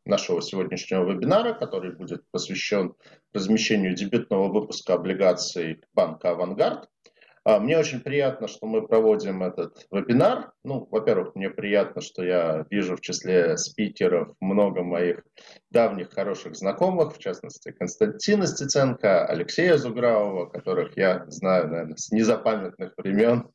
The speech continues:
а, развития рынка облигаций Украины. А, во-вторых, очень приятно, что вот, а, это размещ-, планируемое размещение облигаций банка «Авангард» — это не такой как бы стендалон кейс по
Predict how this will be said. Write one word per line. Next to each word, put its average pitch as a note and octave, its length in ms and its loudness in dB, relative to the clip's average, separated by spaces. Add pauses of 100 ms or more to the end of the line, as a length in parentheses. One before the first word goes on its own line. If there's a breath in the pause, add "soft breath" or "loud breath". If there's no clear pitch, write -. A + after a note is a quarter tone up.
(480 loud breath)
а, G2+ 180 6
развития G#2 520 -4
рынка F#2+ 320 0
облигаций G2 580 0
Украины. A3 680 0 (500 loud breath)
А, A2+ 640 4
во-вторых, F#3+ 500 0
очень G3+ 300 0
приятно, A#3+ 400 -2
что D#3+ 420 -4
вот, D3 340 -6
а, C3+ 360 6 (600 loud breath)
это C3+ 280 4
размещ-, C#3+ 680 -2
планируемое D#3 640 0
размещение D3 560 -2
облигаций C#3+ 560 2
банка D3 320 2
«Авангард» — D3 600 -2
это - 240 -6
не C3+ 140 2
такой D#3+ 300 2
как A2+ 160 0
бы A2 80 0
стендалон C3+ 840 0
кейс G#2 440 0
по G2 460 0